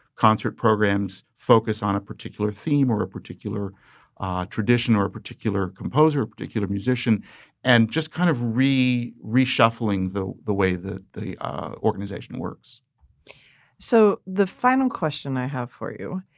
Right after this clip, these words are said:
Speaker 2: is if, if there are people listening to this who have never been to the symphony, why should they go,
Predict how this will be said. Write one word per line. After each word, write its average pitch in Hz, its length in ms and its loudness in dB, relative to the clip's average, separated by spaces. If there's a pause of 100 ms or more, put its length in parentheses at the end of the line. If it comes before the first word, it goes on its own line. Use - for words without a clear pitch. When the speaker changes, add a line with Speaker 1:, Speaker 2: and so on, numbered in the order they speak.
(340)
Speaker 2:
is 165 540 2
if, - 260 -2 (200)
if - 300 -4
there 170 240 4
are 165 60 4
people 233 340 0
listening 160 440 0
to 127 120 -8
this 117 400 -8 (220)
who 175 160 2
have 165 160 2
never 160 340 2
been 156 220 0
to 156 120 -12
the 147 100 -6
symphony, 127 580 -6 (720)
why 151 440 6
should 190 260 0
they 190 140 4
go, 135 440 0